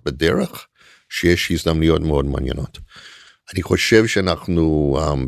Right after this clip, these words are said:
בתקופה סופר מעניינת סביב הנושא של נושאים ספציפיים בעולם הקליימט. אה, you know, מ-, לא משנה אם זה energy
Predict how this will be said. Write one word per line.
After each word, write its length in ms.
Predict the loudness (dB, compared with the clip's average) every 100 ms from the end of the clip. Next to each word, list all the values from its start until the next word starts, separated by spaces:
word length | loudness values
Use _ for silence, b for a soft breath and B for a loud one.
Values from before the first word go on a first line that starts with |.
| -2
בתקופה 720 | -4 -4 -12 -10 0 2 2 -2 _ b b b _ _ -4
סופר 360 | 2 2 2
מעניינת 500 | 0 0 0 2 0
סביב 240 | 0 -2 0
הנושא 540 | 0 -2 2 4 4 2
של 240 | -2 2 2 -2 -8 _ _ _ _ _ 0
נושאים 440 | 2 2 2 2
ספציפיים 680 | 0 -2 0 0 0 -2 -2
בעולם 320 | -2 -2 -4
הקליימט. 580 | -4 -2 0 0 -2 -6 _ B B B B B B B B _ _ -4
אה, 340 | 2 2 2 0 -2 -6 -14 -20 -20 -20 -20 -4
you 40 | 0
know, 120 | 2
מ-, 380 | 2 2 2 2
לא 120 | 2
משנה 220 | 2 2
אם 100 | 4
זה 260 | 4 4 4
energy 200 | 2